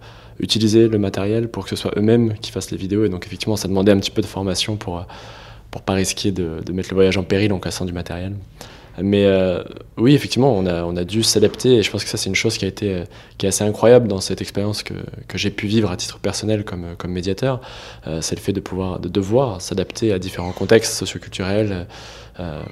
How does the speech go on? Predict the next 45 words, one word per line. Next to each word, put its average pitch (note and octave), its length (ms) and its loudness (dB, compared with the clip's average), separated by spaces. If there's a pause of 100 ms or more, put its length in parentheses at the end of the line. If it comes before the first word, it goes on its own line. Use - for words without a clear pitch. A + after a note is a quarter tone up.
(180)
vous - 80 -14
parliez F2 200 -6
de - 60 -6
chaleur, G2+ 540 4
euh, E2+ 300 -4
mais F2 100 -6
il F2 80 -4
y F2+ 40 0
a - 20 -2
aussi F2 220 -4
des, F#2+ 120 4
des F#2+ 140 0
codes G#2 420 6
culturels G#2+ 320 -4
et G#2 40 -4
c'est G2 120 -4
ce - 100 -6
qu'on F#2+ 180 -4
essaie F#2+ 180 -4
de F#2 80 -6
transmettre - 500 -2
aussi - 220 -2
à G#2 40 0
travers, F#2+ 460 -4 (560)
euh, - 120 -10 (320)
à F2+ 100 -8
travers F#2 260 -4
ce - 120 -4
voyage. G#2+ 420 6
C'est, F#2 360 -4
il F2 80 -8
faut G2 380 -4
pouvoir F#2 240 -6
s'adapter, F#2 520 -6
euh, F2+ 80 -8 (720)
euh, D#2 140 -8 (360)
au - 180 -4
Népal, G#2 400 6
je G2+ 100 -4
pense, G#2 280 -4
par F2+ 160 -4
exemple, G2+ 260 -4
puisque - 300 -8
c'est, F#2 260 -10
euh, F#2 220 -10